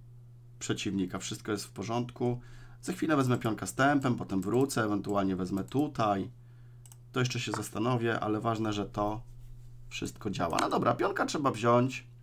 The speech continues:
Dlaczego by nie? Mogę też wstawić gońca w razie czego. Okej, moż-, mogę wrócić, dać szacha z powrotem.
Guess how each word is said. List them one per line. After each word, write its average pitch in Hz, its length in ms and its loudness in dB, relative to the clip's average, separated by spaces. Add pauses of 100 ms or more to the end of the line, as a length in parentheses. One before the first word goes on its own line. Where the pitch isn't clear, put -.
(280)
Dlaczego 143 360 2
by 110 120 4
nie? 101 260 4 (320)
Mogę 180 180 4
też 156 140 0
wstawić 123 360 -2
gońca 113 400 4
w 110 40 -2
razie 113 240 -2
czego. 110 460 2 (2000)
Okej, - 260 2
moż-, 190 280 0
mogę 247 280 6
wrócić, 120 640 2
dać 107 180 -2
szacha 110 380 0
z - 60 -8
powrotem. 110 520 -2